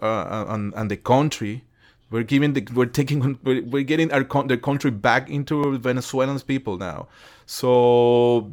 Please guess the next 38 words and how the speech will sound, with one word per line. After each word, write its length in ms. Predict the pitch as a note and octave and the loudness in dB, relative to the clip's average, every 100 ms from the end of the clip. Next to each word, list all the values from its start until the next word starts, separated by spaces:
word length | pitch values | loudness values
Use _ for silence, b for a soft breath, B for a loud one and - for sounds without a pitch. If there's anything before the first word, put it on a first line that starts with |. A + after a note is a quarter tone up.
| D#3 | -2
we've 180 | C#3 C#3 | 0 2
been 140 | D#3+ D3+ | 2 0
thinking 320 | D#3+ D#3 D#3 | 0 2 2
about 260 | C3+ C3 C3 | 4 4 6
all 200 | C#3 D3+ | 6 6
of 160 | C3 | 4
this 600 | C3 C3 B2+ B2+ C3 - b b b b b - | 2 2 2 -2 -4 -12 b b b b b -4
and 200 | A#2+ A#2 | -4 0
failing 640 | - C#3+ C3+ C3 C3 C3 | 4 4 4 2 0 0
and, 420 | B2 A2+ A2 G#2+ | 0 -2 -2 -4
and, 320 | A2+ A2 G#2 G#2 | -4 -4 -6 -8
and 280 | A2+ - | -8 -8
trying 280 | - B2 B2+ | -2 0 0
to, 100 | B2+ | -2
you 100 | D3+ | -4
know, 220 | B2 G#2+ F#2+ - _ _ _ _ _ - - | -2 -2 -6 -16 _ _ _ _ _ -20 -8
uh, 80 | A#2+ | -8
failing 560 | - - C#3+ D#3+ E3+ F3 | -8 -2 2 4 4 0
and, 240 | C3+ B2 | -4 -6
and 180 | C3 B2 | -6 -8
trying 220 | - C3 | -4 -4
to 140 | C3 B2+ | -4 -6
make 420 | A#2+ A#2+ C3 B2+ | -8 -6 -6 -6
things 220 | C#3 B2 | -6 -4
better. 400 | A2+ B2+ C3 C3 C3 | 2 4 4 2 2
And 180 | A#2 A#2+ | 0 -2
we've 140 | B2 | -2
been 140 | C#3 A#2 | -2 -4
planning 500 | B2 B2+ B2+ C3 C3 | -2 0 0 -2 0
all 220 | A2+ A#2+ | 2 4
of 140 | B2 A#2+ | 2 0
this 180 | A#2+ | -4
for 160 | - B2+ | -2 0
a 80 | G#2 | 2
long 300 | A#2 C3+ B2 | 4 2 2
time. 340 | C#3+ C#3+ G#2+ | 0 0 0
So, 560 | G2+ G#2+ G#2 G#2 G2+ G2 B B B | -4 -2 0 2 0 -4 B B B
uh, 380 | A#2 A#2 B2 | 2 4 4